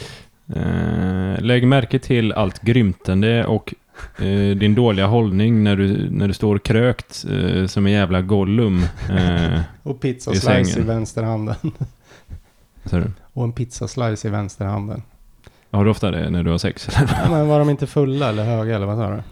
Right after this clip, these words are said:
Speaker 1: Nej.
Speaker 2: Nej.
Speaker 1: Nej.
Speaker 2: Men du snackar ju om att titta på sitt sextape när man är nykter, eller?
Speaker 1: Ja.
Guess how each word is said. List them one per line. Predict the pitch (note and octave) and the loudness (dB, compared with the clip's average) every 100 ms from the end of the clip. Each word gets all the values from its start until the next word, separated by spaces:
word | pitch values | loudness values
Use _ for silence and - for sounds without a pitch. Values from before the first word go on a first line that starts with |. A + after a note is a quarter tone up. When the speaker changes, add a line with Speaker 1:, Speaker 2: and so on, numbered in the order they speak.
| - - | -14 -2
Speaker 1:
Nej. | G#2 G#2+ D3+ - - | 2 2 0 -6 -8
Speaker 2:
Nej. | A#2 D3 B2+ F#2+ - - | -4 -2 -4 -8 -14 -4
Speaker 1:
Nej. | A2 B2+ C#3+ - _ _ _ _ _ _ _ _ | 0 2 0 -6 _ _ _ _ _ _ _ _
Speaker 2:
Men | B2+ | -6
du | C3 | -6
snackar | - C#3 F3+ | -4 -4 -2
ju | |
om | B2+ | -2
att | B2+ B2 | -2 -4
titta | B2+ - B2 | -10 -10 -8
på | A#2 A#2 | -6 -6
sitt | A#2 - | -6 -8
sextape | C3+ A2+ - - - C#3 A#2 | -10 -10 -14 -18 -10 -6 -6
när | - | -6
man | G#2 G#2+ | -6 -4
är | |
nykter, | A2+ C3+ - D3 | -6 -8 -12 -8
eller? | E2+ G2+ | -2 2
Speaker 1:
Ja. | A2 | 2